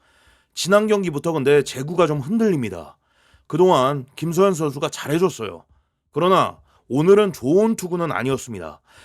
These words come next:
이러면서 성장해 나가는 겁니다. 타이트한 점수차 막아내면서 성장할 수도 있지만 얻어 터지고 역전도 당해보고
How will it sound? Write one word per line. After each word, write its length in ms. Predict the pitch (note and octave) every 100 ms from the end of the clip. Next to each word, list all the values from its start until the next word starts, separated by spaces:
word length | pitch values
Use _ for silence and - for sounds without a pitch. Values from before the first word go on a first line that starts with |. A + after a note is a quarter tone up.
| - _
이러면서 720 | A#2 F3 A3+ G#3+ D#3+ E3+ D#3+ -
성장해 460 | - F#3+ G#3 G3+ G#3
나가는 320 | B2+ B2+ B2
겁니다. 440 | A2 F#2+ F2 D2+ _ _ _ _ _
타이트한 520 | - A#3 A#3 G#3 G#3+
점수차 400 | D3+ C#3+ - E3+
막아내면서 680 | C3+ G2 D3+ E3+ A#2+ G2+ D#3
성장할 420 | C#3+ F#3 G3 F3+
수도 160 | - -
있지만 540 | B2 A#2+ C3 F#3 G2 - - _ -
얻어 320 | A2+ F3+ F#3
터지고 680 | - B3 A3 G#3 B2+ F2+ - _ _
역전도 460 | B2 D3 G#3+ G#3+ G#3
당해보고 680 | - D#3+ F3+ F3+ E3+ B2+